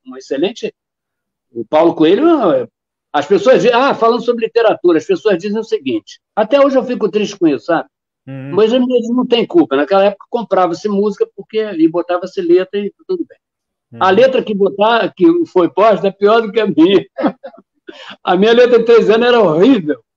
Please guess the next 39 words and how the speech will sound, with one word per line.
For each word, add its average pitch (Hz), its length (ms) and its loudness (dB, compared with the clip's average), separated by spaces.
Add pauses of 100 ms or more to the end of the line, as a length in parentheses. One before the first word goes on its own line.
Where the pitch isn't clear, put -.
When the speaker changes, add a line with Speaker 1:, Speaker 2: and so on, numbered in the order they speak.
Speaker 2:
<laughs> 117 1160 -10
Speaker 1:
Horrível. 185 720 2
E 208 100 4
a 208 40 2
que 208 160 -6
puseram 226 420 2
era 247 140 0
pior 233 300 2
do 190 80 -12
que 233 80 -4
a 202 80 0
minha. 127 220 -4
Mas 190 160 -6
não, 285 180 -14
não - 100 -20
vou 226 240 -4
ficar 202 160 -4
discutindo 185 380 -14
isso - 100 -10
aqui, 277 100 -12
não. - 140 -12 (480)
Mas 196 180 2
Speaker 2:
É. 196 40 2
Speaker 1:
o - 80 -2
Paulo 220 260 2
Coelho, 202 280 4
as - 80 -6
pessoas 190 380 0
dizem, 185 400 -2 (420)
muita 185 300 0
gente 202 200 0
contesta 175 600 0
o 135 80 -4
Paulo 156 280 0
Coelho 143 400 0
na 160 140 0
A 165 40 -2
B 170 140 0
L, 151 400 0